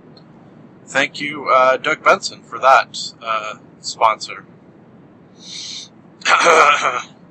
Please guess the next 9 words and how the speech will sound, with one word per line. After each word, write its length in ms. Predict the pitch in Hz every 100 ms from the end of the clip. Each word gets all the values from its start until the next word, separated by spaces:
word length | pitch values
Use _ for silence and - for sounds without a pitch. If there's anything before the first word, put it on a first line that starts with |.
| - - _
If 260 | - 196 190
you 160 | 202 160
have 640 | 170 175 127 135 165 143
been 200 | 135 139
following 540 | - 147 147 143 131 120
along 520 | 120 123 143 165 135
with 280 | 131 135 131
my 260 | 120 117
past 680 | 110 - 131 131 - - -